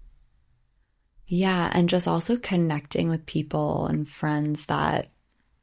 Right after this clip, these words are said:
have historically held space for you or that, like, you trust to hold space for you in whatever you're feeling, and just, like, being you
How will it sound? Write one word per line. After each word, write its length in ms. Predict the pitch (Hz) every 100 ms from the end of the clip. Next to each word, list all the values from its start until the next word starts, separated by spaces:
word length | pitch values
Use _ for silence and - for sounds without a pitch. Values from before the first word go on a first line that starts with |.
| _ _ _ _ _ _ _ _ _ _ - _ _ _ _ _
have 280 | - 180 180
historically 680 | 185 - 160 160 165 208 226
held 260 | 226 214 214
space 400 | - 220 226 -
for 160 | 226
you 520 | 233 233 233 233 226 - - _
or 120 | 180 185
that, 180 | 180
like, 160 | 202 196
you 100 | 175
trust 880 | - 170 160 165 - - - - -
to 180 | - 170
hold 220 | 156 147
space 300 | - 156 -
for 160 | - 160
you 400 | 156 151 151 -
in 180 | 156 156
whatever 300 | 151 143 -
you're 200 | - 85
feeling, 580 | - - - 175 208 233 - - - - - - -
and 200 | 180 175
just, 220 | 180 -
like, 280 | 220 208 - _ _ _ -
being 840 | 156 160 160 156 147 143 143 147 147 _ _ - -
you 540 | - 156 - - 165